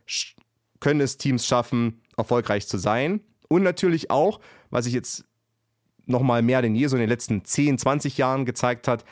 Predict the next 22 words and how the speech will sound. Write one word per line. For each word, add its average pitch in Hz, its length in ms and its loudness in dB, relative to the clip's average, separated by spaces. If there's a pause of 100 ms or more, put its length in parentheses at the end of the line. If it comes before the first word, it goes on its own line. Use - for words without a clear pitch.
(200)
ist 170 160 0
ja 156 80 4
auch 139 60 2
nicht 135 140 0
nur 123 100 2
so, 123 120 0
dass 120 160 0
in 113 100 0
den 98 160 0
kalten 131 420 -2
Regionen 95 640 -2 (380)
der 101 340 0 (260)
U 131 120 4
S 117 120 0
A 107 120 2
unbedingt 104 360 0
erfolgreiche 95 480 -2
Teams 92 240 -4
spielen, 87 220 -4
sondern 95 180 -2
wir 95 80 -2
haben 90 200 -2